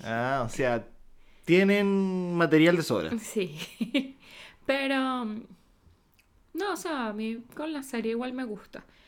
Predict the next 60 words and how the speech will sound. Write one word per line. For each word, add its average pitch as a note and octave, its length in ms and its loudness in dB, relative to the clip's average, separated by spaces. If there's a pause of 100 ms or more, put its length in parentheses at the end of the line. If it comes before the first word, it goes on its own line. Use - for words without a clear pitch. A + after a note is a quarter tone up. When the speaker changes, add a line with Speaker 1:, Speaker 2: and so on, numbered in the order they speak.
(240)
Speaker 2:
Me G#3 80 -4
gusta A3 280 0
que C4 120 -4
tenga A3+ 320 -2
cinco A#3 340 -4
capítulos B3 680 -4
porque G3+ 540 -6
pueden G3 280 -2
contarte G3 500 -2
más A3+ 240 -6
cosas A3+ 320 -6
que A3+ 100 -6
una G#3 180 -6
película G#3 480 -4
que G3+ 120 -8
te F3 100 -6
va E3+ 80 -4
a E3+ 40 -8
durar F#3 320 -4 (180)
una G#3 280 2
hora D3 120 4
y - 20 4
Speaker 1:
Ah, - 40 4
Speaker 2:
media, G#3+ 240 6
Speaker 1:
por F#3 60 2
Speaker 2:
dos A#2+ 240 2
horas. C3 280 6
Speaker 1:
supuesto, A#2 260 -8
por G#2+ 140 -8
supuesto. B2 680 -2 (280)
Speaker 2:
Pero F3 640 0
me F3+ 120 -4
parece F3 320 -8
cool. D3 260 -8 (220)
Speaker 1:
Me B2+ 140 -2
gustó, C#3+ 500 0
sí, D#3 340 -2
pero, G3 200 4
pero, G#3 180 4
por G3+ 140 4
ejemplo, G3+ 360 0
no G3 120 0
sé, D3 160 2
pues, A#2 180 0
no, B2 240 -2
no, B2+ 160 -4
no, C3 240 -2
nos B2 220 -2
vamos C3+ 340 0
a C3 60 0
algo C3+ 160 -2
muy, C3+ 280 -4
muy, C3+ 300 -2
muy C3+ 720 -4
cerca C3 400 -4
tuyo, C3 300 -2
que C3 100 -8
sería G#2+ 420 -4
Harry G#2 220 -6
Potter. A#2 440 -2